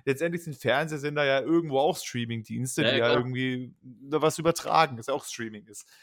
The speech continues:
Speaker 2: Ja,
Speaker 1: Deswegen,
Speaker 2: also
Speaker 1: das
Speaker 2: ich
Speaker 1: wär,
Speaker 2: glaub,
Speaker 1: wär jetzt
Speaker 2: ich,
Speaker 1: die Frage,
Speaker 2: also
Speaker 1: was dahinter steht. So.
Speaker 2: Ja, ich, ich, also ich kann's mir nicht vorstellen, dass es irgendeine Sache ist, die es so oder so ähnlich schon gibt.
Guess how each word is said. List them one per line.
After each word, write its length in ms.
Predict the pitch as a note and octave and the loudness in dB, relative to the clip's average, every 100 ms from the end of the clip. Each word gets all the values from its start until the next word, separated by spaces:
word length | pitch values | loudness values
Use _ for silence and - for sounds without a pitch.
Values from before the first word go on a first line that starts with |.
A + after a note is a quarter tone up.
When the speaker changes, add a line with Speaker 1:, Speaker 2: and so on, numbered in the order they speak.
| _ | _
Speaker 2:
Ja, 120 | A2+ | -8
Speaker 1:
Deswegen, 200 | A2 B2+ A2+ | -6 -2 0
Speaker 2:
also 100 | B2+ | 0
Speaker 1:
das 80 | B2 | -4
Speaker 2:
ich 40 | |
Speaker 1:
wär, 80 | D3 | 0
Speaker 2:
glaub, 120 | D3 | 2
Speaker 1:
wär 80 | C#3+ | 2
jetzt 120 | D3 | 2
Speaker 2:
ich, 60 | C3+ | -2
Speaker 1:
die 60 | |
Frage, 240 | - C#3 C#3 | 2 2 2
Speaker 2:
also 200 | C#3 - | -2 -4
Speaker 1:
was 60 | B2 | -8
dahinter 260 | C#3 C3+ | -4 -2
steht. 420 | - - G#2 - _ _ | -2 -2 -6 -6 _ _
So. 100 | A#2 | -2
Speaker 2:
Ja, 80 | C3 | 0
ich, 260 | C3+ - | -2 -4
ich, 220 | D3+ - | -6 -2
also 180 | D3 C#3 D#3 | -2 -2 -4
ich 100 | - | -6
kann's 300 | F3+ G#3+ F3 | -4 -2 -2
mir 100 | F3 | -2
nicht 220 | F#3 - | -2 -4
vorstellen, 580 | E3+ F3+ - F#3+ G#3+ A#3 - - - | -4 -4 -4 -2 -2 -6 -12 -14 -6
dass 180 | C#3 | -4
es 140 | E3 F3+ | -4 0
irgendeine 560 | F#3+ F#3 F3+ D3+ D3+ | 2 2 -2 -2 -2
Sache 560 | C3+ D3+ D#3 D#3 D3+ - | 0 0 2 0 0 0
ist, 320 | E3 D#3+ - D#3+ | 2 2 0 -4
die 120 | D3+ | -2
es 200 | C#3 A#2+ | 0 2
so 220 | D3 D#3+ | 2 4
oder 200 | E3+ C3+ | 4 2
so 100 | C3+ | 2
ähnlich 400 | C3 C#3 C#3+ B2 | 0 0 -2 -2
schon 200 | C3 B2+ | -2 -2
gibt. 360 | C#3 B2+ - | -2 -2 -8